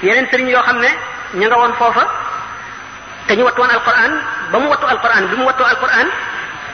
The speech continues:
mu daal di tàmbalee jàng xam-xam, dem ci sëñ, euh, Cheikh Samba Tukulóor, Samba Tukulóor baay tax la ci moom, ndax doomi tàntey, euh, baayam la. Dina jàng xam-xam bi mu doon jàng,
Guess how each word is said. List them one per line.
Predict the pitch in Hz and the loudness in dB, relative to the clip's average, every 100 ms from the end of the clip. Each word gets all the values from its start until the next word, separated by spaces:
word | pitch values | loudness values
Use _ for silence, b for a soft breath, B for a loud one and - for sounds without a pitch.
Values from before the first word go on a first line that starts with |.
| - - 156 | -14 -14 -6
mu | 175 226 | 0 4
daal | 247 247 | 4 2
di | |
tàmbalee | 240 233 233 233 | 0 2 0 2
jàng | 233 226 | 0 2
xam-xam, | 233 226 226 - - - - - - - - - - - - 160 | 0 2 0 0 -4 -8 -8 -10 -14 -14 -14 -14 -16 -18 -14 -2
dem | 208 220 | 0 0
ci | 240 240 - - 196 | -2 -4 -8 -4 0
sëñ, | 214 | 0
euh, | 240 233 214 190 - | 0 -6 -6 -6 0
Cheikh | 226 - | 0 2
Samba | 247 240 | 2 0
Tukulóor, | 220 240 262 - - - - - - - - - - - | 0 2 2 0 -6 -10 -12 -14 -16 -16 -18 -18 -8 -2
Samba | 202 202 | 0 0
Tukulóor | - 220 202 - - 170 | 2 2 2 -2 -4 0
baay | 214 | 2
tax | 214 220 | 2 0
la | 214 | -2
ci | 233 214 | -2 0
moom, | 226 381 - - - - - - - - | 0 0 -4 -6 -4 -4 -4 -8 -10 0
ndax | 190 202 - - | 2 2 -2 -2
doomi | 202 202 | 0 2
tàntey, | 214 208 196 170 - - - - 226 | 2 2 0 -2 -8 -10 -10 -8 -4
euh, | 190 175 | -4 2
baayam | 202 226 220 | 2 4 4
la. | 294 - - - - - - - - - - - - - - - - - - - - - | 2 0 -8 -8 -10 -12 -14 -14 -16 -16 -16 -16 -16 -16 -16 -16 -16 -14 -12 -8 -6 -2
Dina | 175 208 | 0 2
jàng | 226 226 | 2 0
xam-xam | 240 233 240 | -2 0 -2
bi | 208 240 | -2 -2
mu | |
doon | 240 220 | 0 2
jàng, | 226 | 0